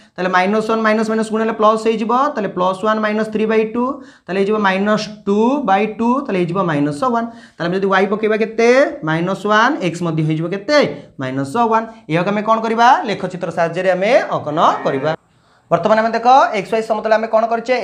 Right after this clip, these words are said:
ଏକ୍ସ ଓ ଏକ୍ସ ଡ୍ୟାସ୍ ଅକ୍ଷ ଏବଂ ୱାଇ ଓ ୱାଇ ଡ୍ୟାସ୍ ଅକ୍ଷ ଅଙ୍କନ କରିଛେ। ଏଥିରେ ଆମେ କ'ଣ କରିପାରିବା? ଏକ୍ସ ଓ ୱାଇର ମୂଲ୍ୟ ଆମେ ନିରୂପଣ କରିବା। ପ୍ରଥମ ଦେଖ, ସମୀକରଣ ଆମେ ପକେଇବା। ଏକ୍ସର ମୂଲ୍ୟ ଅଛି ମାଇନସ୍ ପାଞ୍ଚ, ୱାଇ ଅଛି ୱାନ୍। ତାହେଲେ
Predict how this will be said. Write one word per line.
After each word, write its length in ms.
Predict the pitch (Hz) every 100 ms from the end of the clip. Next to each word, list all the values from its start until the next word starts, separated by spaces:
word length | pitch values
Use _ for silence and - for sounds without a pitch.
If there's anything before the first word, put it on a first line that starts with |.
| 196
ଏକ୍ସ 160 | 190 220
ଓ 40 | 214
ଏକ୍ସ 120 | 214
ଡ୍ୟାସ୍ 180 | 220 226
ଅକ୍ଷ 140 | 220 247 269 277
ଏବଂ 120 | 214 202
ୱାଇ 140 | 185 190
ଓ 20 | 190
ୱାଇ 100 | 180
ଡ୍ୟାସ୍ 160 | 185 185
ଅକ୍ଷ 140 | 170 180
ଅଙ୍କନ 160 | 180 190 202
କରିଛେ। 160 | 208 262
ଏଥିରେ 160 | 208 180
ଆମେ 100 | 185
କ'ଣ 80 | 196 202
କରିପାରିବା? 340 | 240 302 311 214 - - - 214
ଏକ୍ସ 160 | 254 254
ଓ 20 | 240
ୱାଇର 160 | 185 180
ମୂଲ୍ୟ 160 | 202 170
ଆମେ 120 | 170 233
ନିରୂପଣ 260 | 170 165 190 285 381 - -
କରିବା। 220 | 208 175 170
ପ୍ରଥମ 180 | 208 233 240
ଦେଖ, 100 | 240 247
ସମୀକରଣ 280 | 226 226 240
ଆମେ 80 | 233 214
ପକେଇବା। 280 | 247 247 254 220
ଏକ୍ସର 200 | 208 233 226
ମୂଲ୍ୟ 140 | 220
ଅଛି 120 | 226 233
ମାଇନସ୍ 280 | 214 233 226
ପାଞ୍ଚ, 160 | 240 254 233
ୱାଇ 160 | 196 190
ଅଛି 220 | 190 269 311 370 277 180
ୱାନ୍। 180 | 156 - - - -
ତାହେଲେ 160 | 196